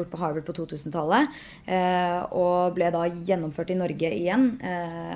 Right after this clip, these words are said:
av Markedshøgskolen og, eh, Tankesmien Agenda, eh, i to tusen og femten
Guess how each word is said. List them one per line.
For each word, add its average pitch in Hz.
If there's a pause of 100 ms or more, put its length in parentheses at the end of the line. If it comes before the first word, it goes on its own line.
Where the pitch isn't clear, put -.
av 170
Markedshøgskolen 170
og, 175 (140)
eh, - (340)
Tankesmien 160
Agenda, 165 (680)
eh, 185
i -
to 208
tusen 190
og 202
femten 240